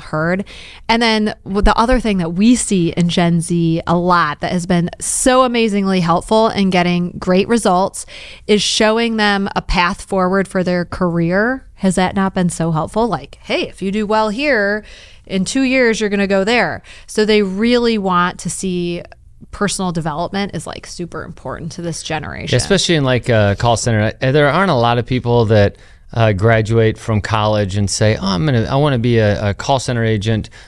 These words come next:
Speaker 2: my whole life." What they wanna do is be able to identify that, uh, they don't need to leave the company in order to become a supervisor somewhere else, or leave the company and become a manager somewhere else. Letting them see that there are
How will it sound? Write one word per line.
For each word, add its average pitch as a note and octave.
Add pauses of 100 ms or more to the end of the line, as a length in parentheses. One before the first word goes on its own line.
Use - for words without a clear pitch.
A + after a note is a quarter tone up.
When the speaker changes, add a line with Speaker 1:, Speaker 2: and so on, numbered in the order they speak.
(120)
Speaker 2:
my A2
whole G#2+
life." A2
What A#2+
they B2
wanna D#3+
do A#2+
is A2+
be A2
able A#2+
to A2
identify G#2+
that, G2+ (400)
uh, G#2+
they B2
don't C3+
need B2+
to A#2+
leave A#2+
the A2
company A#2+
in G#2+
order G#2+
to A2
become G#2
a F#2+
supervisor G2+
somewhere G2
else, E2
or C3 (720)
leave D3
the A#2+
company A2+ (340)
and A2
become A#2
a G2+
manager G2+
somewhere G2
else. E2 (260)
Letting D#3+
them C#3+
see C3+
that B2
there A#2
are A2+